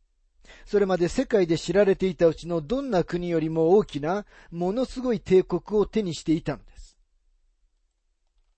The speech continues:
でもネブカデネザルは将来のことについて懸念しました。自分と自分の帝国はどうなるのだろうかというわけです。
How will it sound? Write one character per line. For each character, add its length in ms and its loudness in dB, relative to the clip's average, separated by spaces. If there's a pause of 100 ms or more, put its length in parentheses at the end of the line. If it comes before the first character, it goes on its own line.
(2000)
で 120 2
も 140 0
ネ 160 0
ブ 100 -6
カ 140 4
デ 120 4
ネ 120 2
ザ 140 4
ル 100 4
は 340 0
将 300 -4
来 140 6
の 100 -4
こ 140 -6
と 100 -6
に 120 -6
つ 140 -8
い 80 -4
て 160 0
懸 220 -4
念 180 -2
し 160 -12
ま 80 -16
し 80 -20
た。 160 -20 (1600)
自 160 -4
分 180 -2
と 120 2
自 200 -2
分 180 -4
の 100 0
帝 200 4
国 340 -4
は 80 8
ど 260 -4
う 40 -6
な 140 0
る 60 -2
の 100 -4
だ 120 0
ろ 100 -8
う 40 -16
か 260 -20 (220)
と 120 2
い 100 2
う 40 -2
わ 100 -6
け 100 -20
で 100 -20
す。 220 -20